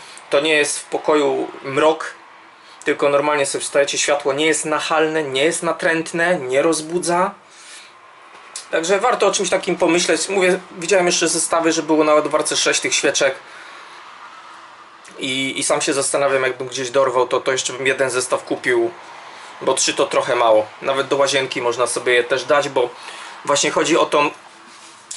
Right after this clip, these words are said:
wodoodporność, to I P czterdzieści cztery, że to może właśnie stać spokojnie w łazience, gdzie jest jakaś para wodna, gdzie jest wilgotno,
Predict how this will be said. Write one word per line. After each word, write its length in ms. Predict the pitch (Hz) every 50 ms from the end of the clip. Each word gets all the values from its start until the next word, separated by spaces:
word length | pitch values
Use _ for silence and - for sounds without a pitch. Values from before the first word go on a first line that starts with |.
| - -
wodoodporność, 760 | 127 143 - 151 151 147 - - 190 165 151 147 139 -
to 100 | - 139
I 100 | 131 139
P 140 | - - -
czterdzieści 480 | - - - 160 143 139 143 - 151 143
cztery, 460 | - - - 226 196 180 196 208 - - - - - - - - -
że 160 | 180 196 185
to 80 | 185
może 220 | 180 180 165 160 151
właśnie 280 | 156 151 - 160 151
stać 260 | - - - 160 156 -
spokojnie 480 | - - 147 - - 156 151 151 147
w 60 | 139
łazience, 400 | 147 139 143 151 143 139 - 147
gdzie 140 | 135 - 139
jest 120 | 131 127 -
jakaś 220 | - 139 135 -
para 280 | - 170 156 156 147 143
wodna, 300 | 147 147 143 139 135 131
gdzie 140 | 127 139
jest 140 | 139 127 131
wilgotno, 600 | 131 139 135 131 147 139 139 - 151 139 135 123